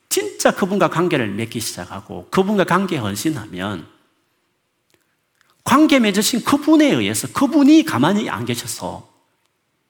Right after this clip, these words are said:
사람의 애쓰고 노력해도 절대로 이렇게 바르게 살아갈 수 없는 이런 윤리적인 삶을 예수께서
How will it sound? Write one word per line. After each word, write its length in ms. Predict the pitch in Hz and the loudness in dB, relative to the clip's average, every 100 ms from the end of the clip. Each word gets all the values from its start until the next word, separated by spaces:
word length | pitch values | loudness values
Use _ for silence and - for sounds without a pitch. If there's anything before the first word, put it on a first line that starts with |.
| _ _ _ _ _ - | _ _ _ _ _ -8
사람의 880 | - 185 254 294 320 285 247 - 180 | 0 2 4 6 6 6 2 0 0
애쓰고 320 | 208 277 302 | 0 2 2
노력해도 640 | 294 269 208 190 180 - | 4 2 2 0 0 0
절대로 400 | - 330 339 359 | 2 2 2 0
이렇게 240 | 240 247 - | 0 0 0
바르게 320 | 143 160 214 | 2 2 0
살아갈 380 | - 214 151 127 | 0 2 2 0
수 160 | - | -2
없는 400 | 117 110 120 - | -2 0 -2 -2
이런 360 | 143 135 120 - _ _ | -2 -2 -4 -10 _ _
윤리적인 480 | 147 156 131 117 104 | 0 0 0 -4 -6
삶을 600 | 101 - 80 82 80 80 _ _ _ _ _ _ _ _ _ _ _ _ _ _ _ _ _ _ _ _ | -8 -12 -14 -14 -14 -16 _ _ _ _ _ _ _ _ _ _ _ _ _ _ _ _ _ _ _ _
예수께서 680 | 120 123 113 107 - 90 95 | -12 -10 -10 -12 -10 -12 -16